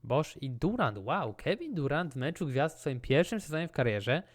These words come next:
Miło, miło to widzieć, naprawdę, bardzo miło to widzieć, choć jest to dla mnie malutki szok, jednak nie ukrywam, ale, ale się cieszę, ale się bardzo cieszę dla Kevina.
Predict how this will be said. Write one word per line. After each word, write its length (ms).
Miło, 380
miło 200
to 80
widzieć, 220
naprawdę, 260
bardzo 200
miło 160
to 120
widzieć, 260
choć 180
jest 180
to 160
dla 120
mnie 100
malutki 340
szok, 300
jednak 260
nie 100
ukrywam, 280
ale, 240
ale 160
się 100
cieszę, 260
ale 120
się 80
bardzo 200
cieszę 220
dla 100
Kevina. 440